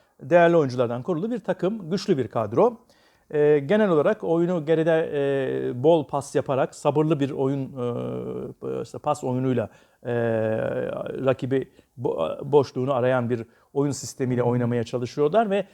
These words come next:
e, uzun topları seviyorlar. Yani geride uzun, uzun uzun top çevirdikten sonra ani uzun toplarla, işte bir tane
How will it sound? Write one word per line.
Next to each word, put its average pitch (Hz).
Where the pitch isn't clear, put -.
e, 165
uzun 190
topları 160
seviyorlar. 120
Yani 127
geride 139
uzun, 139
uzun 147
uzun 127
top 135
çevirdikten 131
sonra 175
ani 156
uzun 139
toplarla, 143
işte 143
bir 131
tane 139